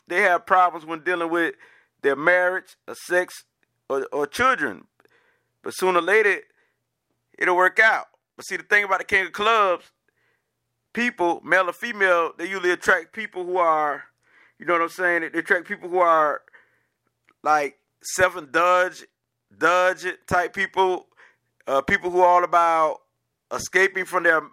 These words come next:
their marriage life. They attract people like this. They, they, they attract people of lower caliber, lower self-esteem. Know what I mean? Even they, they, they attract people who ain't fully themselves.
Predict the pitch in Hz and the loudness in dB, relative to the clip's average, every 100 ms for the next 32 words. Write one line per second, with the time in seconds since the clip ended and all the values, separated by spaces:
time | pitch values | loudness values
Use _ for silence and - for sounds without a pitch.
0 | _ 147 135 160 185 185 185 180 185 185 | _ -4 -2 2 2 0 -4 0 0 0
1 | 180 - _ _ - 170 170 190 170 208 | -6 -14 _ _ -8 -6 0 0 0 -8
2 | 196 175 170 165 190 131 - - 135 127 | -4 -2 -2 0 0 -2 -10 -12 -10 -6
3 | 160 165 180 156 208 180 147 170 165 160 | -6 -2 -2 -2 -10 -8 -2 2 4 2
4 | 131 135 180 190 180 170 156 _ _ _ | 0 0 2 4 4 2 -2 _ _ _
5 | - 208 214 165 107 - _ _ _ _ | -6 -4 -2 -4 -10 -18 _ _ _ _
6 | - 135 185 185 175 185 165 - 214 226 | -10 0 2 2 0 -4 -6 -4 -2 -2
7 | 180 101 _ _ _ _ _ _ - 143 | -4 -10 _ _ _ _ _ _ -6 -4
8 | 156 170 156 135 - 180 180 175 160 120 | -2 -2 -4 -8 -10 -8 -4 -4 -4 -8
9 | 123 131 147 156 190 170 220 185 185 190 | -12 -12 -10 -2 -2 -2 -8 -12 -10 -10
10 | 185 180 _ _ _ _ _ _ _ _ | -10 -12 _ _ _ _ _ _ _ _
11 | _ _ 156 170 196 185 180 175 - 240 | _ _ -6 -4 -2 0 0 -2 2 4
12 | 247 143 92 - | 4 0 -8 -20